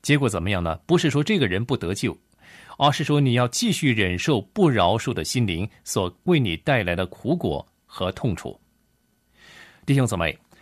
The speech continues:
如果我们不想招来神的管教，那么我们就当愿意从心里饶恕别人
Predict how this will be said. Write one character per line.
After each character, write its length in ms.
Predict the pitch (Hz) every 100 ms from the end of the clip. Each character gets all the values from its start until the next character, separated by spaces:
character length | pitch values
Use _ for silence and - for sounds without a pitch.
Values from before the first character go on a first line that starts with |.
| _
如 160 | 180 226
果 100 | 196
我 140 | 120
们 80 | 135
不 140 | 226
想 320 | 185 98 101
招 260 | - 196 202
来 180 | 127 107
神 220 | - 123
的 80 | 160
管 320 | 98 82 73
教， 340 | - 117 76 - _ _ _ _ -
那 100 | 101
么 140 | 87
我 120 | 80
们 80 | 87
就 160 | 104 92
当 240 | 101 107
愿 280 | 151 135 101
意 200 | 87 76 _ _
从 280 | - 117 127
心 240 | - 175
里 140 | 127 73
饶 280 | 76 90 107
恕 160 | 120
别 180 | - 76
人 220 | 78 73